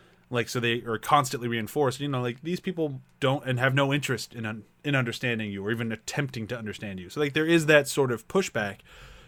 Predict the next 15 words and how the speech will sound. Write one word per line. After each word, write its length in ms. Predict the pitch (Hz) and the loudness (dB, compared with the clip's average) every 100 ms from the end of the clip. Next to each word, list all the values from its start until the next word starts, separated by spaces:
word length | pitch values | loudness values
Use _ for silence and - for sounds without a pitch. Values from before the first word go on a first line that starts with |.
| - | 2
But 100 | 170 | 4
at 80 | 170 | 4
the 60 | 170 | 4
same 240 | 208 190 | 2 0
time, 380 | 170 185 165 139 | 2 2 4 2
like, 140 | 139 | 0
it, 120 | 135 123 | -2 -4
it, 160 | 143 131 _ _ _ _ - | -4 -4 _ _ _ _ -6
because 320 | 160 180 160 | 0 2 2
the 100 | 165 | 4
movie 240 | 175 180 | 4 4
just 140 | 156 - | 2 0
kinda 180 | 160 127 | -2 -2
hits 300 | - 175 - | 0 0 2
it 180 | 131 | 0